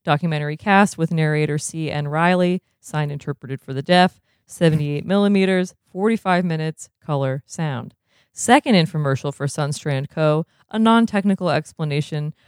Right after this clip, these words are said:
of the applications of cooled photon lasers in D T cycle lithiumized annular fusion.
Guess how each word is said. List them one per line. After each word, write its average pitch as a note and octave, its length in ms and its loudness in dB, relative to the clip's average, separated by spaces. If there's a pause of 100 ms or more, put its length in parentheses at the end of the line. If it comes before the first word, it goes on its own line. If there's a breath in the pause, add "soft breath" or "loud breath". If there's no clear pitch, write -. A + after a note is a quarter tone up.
of F3+ 140 -6
the F#3+ 120 -2
applications F3 760 0
of E3 180 -10
cooled G#3+ 420 0
photon G#3+ 560 2
lasers F3 640 -2
in D#3 160 -4
D F3+ 220 -2
T G3+ 240 0
cycle D#3+ 500 0
lithiumized C#3+ 800 0
annular C3+ 420 -4
fusion. G#3 600 0